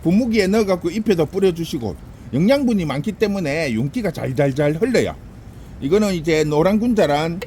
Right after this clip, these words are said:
이게 종자인데 요거는 이제 종자하기 위해서 따로 이제 관리를 하고 있는 아이인데 아주 건강하고 잘 자라고 있습니다. 그러니까 요런 식으로 해서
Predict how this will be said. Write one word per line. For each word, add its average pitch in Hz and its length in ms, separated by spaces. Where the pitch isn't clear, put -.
이게 131 180
종자인데 139 920
요거는 160 340
이제 131 360
종자하기 147 500
위해서 120 300
따로 170 280
이제 117 240
관리를 123 480
하고 135 200
있는 110 220
아이인데 117 540
아주 240 840
건강하고 175 720
잘 139 200
자라고 165 320
있습니다. 117 360
그러니까 147 240
요런 208 240
식으로 156 280
해서 135 480